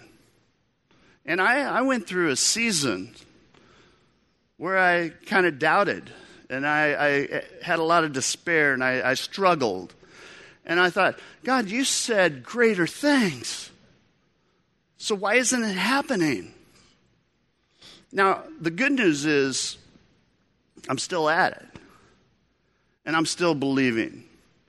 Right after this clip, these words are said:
and I'm still breathing. And I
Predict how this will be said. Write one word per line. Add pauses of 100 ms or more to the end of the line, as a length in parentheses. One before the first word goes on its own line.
(200)
and
I'm
still
breathing. (960)
And
I